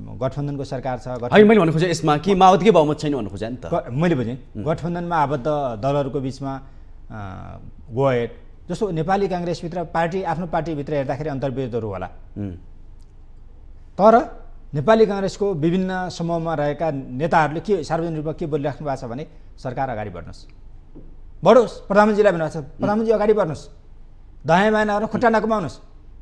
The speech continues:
Speaker 2: तपाईँहरूलाई काङ्ग्रेस चाहिँ सहयोग गरेको छ, काङ्ग्रेस खुलस्त छ।
Speaker 1: काङ्ग्रेसले सहयोग गरेको छ, एकीकृत समाजवादीले सहयोग गरेको छ, जनता समाजवादीले सहयोग गरेको छ, जनमत बाहिर छ,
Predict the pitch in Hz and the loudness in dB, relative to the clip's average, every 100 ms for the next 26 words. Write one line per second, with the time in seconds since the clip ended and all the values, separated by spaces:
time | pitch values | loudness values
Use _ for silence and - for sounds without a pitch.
0 | - - 208 214 202 190 190 190 180 - | -20 2 8 8 8 4 0 0 -2 0
1 | 120 107 98 90 - 85 - 117 143 127 | -2 -2 -4 -6 -12 -14 -12 -4 -4 -2
2 | 156 165 - 104 - - - 123 127 156 | -4 -4 -6 -12 -14 -18 -8 -6 -2 -4
3 | 165 165 160 156 147 143 143 - - - | -2 -2 -2 -2 -4 -10 -14 -18 -20 -20
4 | - - - - - - - 139 156 160 | -20 -20 -20 -20 -20 -20 -12 -4 -2 -2
5 | 170 156 156 156 165 147 147 143 139 147 | -2 -2 -2 -2 -4 -4 -4 -6 -8 -10
6 | 123 107 117 160 175 165 156 156 156 156 | -8 -4 -2 -2 -4 -4 -4 -4 -4 -6
7 | 151 151 139 147 147 - - - - - | -6 -6 -6 -10 -14 -16 -20 -20 -20 -20
8 | - - - - - - - - - - | -20 -20 -20 -18 -18 -20 -20 -20 -20 -18
9 | - - - - - - - - - - | -18 -18 -20 -20 -20 -20 -20 -20 -20 -20
10 | - - - 107 220 185 143 156 165 165 | -20 -16 -6 -2 0 0 2 2 2 0